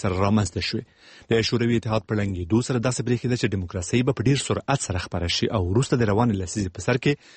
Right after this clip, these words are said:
رنګارنګو انقلابونو نه یوازې د یو شمېر هیوادونو حاکم مستبد رژیمونه حیران کړل، بلکې په مرکزي آسیا او منځني ختیځ کې د دیموکراسۍ د خپرېدو هیلې هم راوټوکولې. خو د دغو پیښو په عکس العمل کې مستبد رژیمونو هم بیرته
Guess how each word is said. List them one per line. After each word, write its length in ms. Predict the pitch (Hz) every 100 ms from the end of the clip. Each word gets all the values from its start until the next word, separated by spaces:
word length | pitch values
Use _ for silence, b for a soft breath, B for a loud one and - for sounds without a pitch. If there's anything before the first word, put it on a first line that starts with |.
| B -
رنګارنګو 560 | 127 139 131 143 139 135
انقلابونو 500 | 123 131 120 123 135
نه 80 | 135 147
یوازې 340 | 104 95 92
د 160 | - 92
یو 80 | 87
شمېر 180 | - 92 87
هیوادونو 400 | 92 95 135 101
حاکم 300 | 90 - 156 120
مستبد 500 | - 87 120 - 104
رژیمونه 380 | 87 98 110 82
حیران 340 | 90 92 120 143
کړل، 160 | 147 147 B B B
بلکې 200 | 135 147 151
په 60 | 147
مرکزي 340 | 120 131 127 147
آسیا 240 | 127 - 131
او 80 | 120
منځني 340 | 98 92 123 135
ختیځ 220 | 110 127 -
کې 240 | 120 113
د 100 | 92
دیموکراسۍ 420 | 87 85 95 87 156
د 80 | 127
خپرېدو 400 | - 90 101 92
هیلې 180 | 110 120 117
هم 80 | 127 - 113
راوټوکولې. 640 | - - - 87 87 104 _ b b b b b
خو 80 | 156
د 60 | 156
دغو 160 | 185 165
پیښو 180 | 170 170
په 80 | 170
عکس 140 | 135
العمل 260 | 127 123 131
کې 140 | 127 123
مستبد 340 | 110 113 123 104
رژیمونو 400 | 90 95 107 101
هم 160 | 110 95
بیرته 220 | 147 156